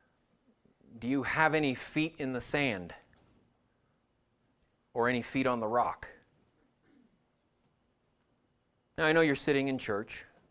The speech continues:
on a Sunday morning, and you know the answer to that question.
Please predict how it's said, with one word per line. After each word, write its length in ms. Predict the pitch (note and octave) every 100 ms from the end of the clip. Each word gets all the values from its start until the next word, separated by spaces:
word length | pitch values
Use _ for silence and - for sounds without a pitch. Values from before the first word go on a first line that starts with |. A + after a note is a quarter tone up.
| _ _ _ _ _ _
on 160 | C3 B2
a 60 |
Sunday 300 | A#2+ B2 A#2
morning, 360 | A#2 F#2 E2+ G#2 - _ _ _ _ _ _ _ _ _ _ _ _ _
and 100 | G#2
you 80 | A2+
know 140 | A#2
the 100 | A2+
answer 220 | A2 G#2 G2+
to 80 |
that 180 | G2+ G2
question. 440 | - G2+ - -